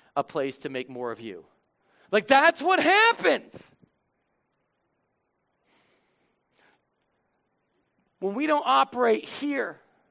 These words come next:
and we operate in the flesh, we're always gonna be a little bit angry and just on the edge, and always fired up and ready to just let somebody have it,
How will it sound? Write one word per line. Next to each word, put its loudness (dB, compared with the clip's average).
and -16
we -6
operate 0
in -8
the -6
flesh, -2
we're -2
always 0
gonna -6
be -4
a 0
little -4
bit -2
angry -6
and -12
just -2
on -4
the -2
edge, 2
and -8
always 0
fired 2
up 2
and -6
ready 0
to -12
just -10
let 2
somebody 2
have 4
it, -8